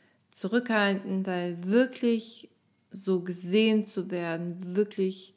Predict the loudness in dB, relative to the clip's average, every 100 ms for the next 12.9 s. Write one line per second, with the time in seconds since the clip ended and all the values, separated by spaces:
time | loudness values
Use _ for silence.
0 | _ _ _ _ -6 -2 0 0 -4 -4
1 | -2 -2 -2 -4 -2 -2 -2 -6 -8 -4
2 | -2 0 0 0 -4 -6 -8 -6 -6 -8
3 | _ _ _ _ -12 -6 -6 -6 -6 -8
4 | -8 -12 _ _ _ _ _ -20 _ _
5 | -6 -2 4 6 6 4 -2 -2 -2 -6
6 | -8 -6 -6 -4 -4 -6 -8 -12 -8 -8
7 | -8 -6 -4 -4 -2 -4 -4 -2 0 2
8 | 2 0 -2 -6 -10 -10 -8 -8 -8 -6
9 | -4 -2 -4 -6 -6 -6 -6 -8 -12 -20
10 | _ _ _ -8 -6 -6 -8 -8 -4 0
11 | 2 2 -2 -6 -8 -8 -8 -8 -8 -6
12 | -2 0 0 -4 -8 -8 -6 -4 -6